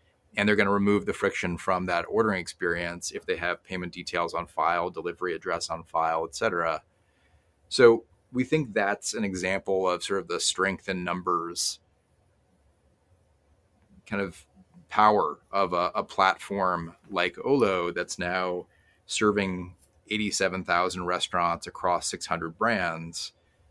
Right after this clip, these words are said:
And on the other side has eighty-five million restaurant guests that order at those restaurants through Olo, that we can serve as the conduit that connects those, those two groups together.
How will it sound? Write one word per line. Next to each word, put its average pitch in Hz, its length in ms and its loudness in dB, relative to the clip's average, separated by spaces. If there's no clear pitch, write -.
And 101 100 2
on 92 80 4
the 98 100 2
other 95 160 4
side 90 280 0
has 92 240 -4
eighty-five 90 560 -4
million 90 360 -4
restaurant 85 500 -2
guests - 460 -4
that 87 180 -6
order 127 300 0
at 90 120 -6
those 90 200 -2
restaurants 85 440 -4
through 110 340 -2
Olo, 80 440 -6
that 95 100 0
we 98 100 0
can 95 200 -4
serve 104 300 2
as 92 120 -2
the 90 80 -2
conduit 92 640 0
that 87 140 -8
connects - 420 -6
those, 85 540 -4
those 90 160 -6
two 90 200 -6
groups 85 300 -8
together. 85 420 -14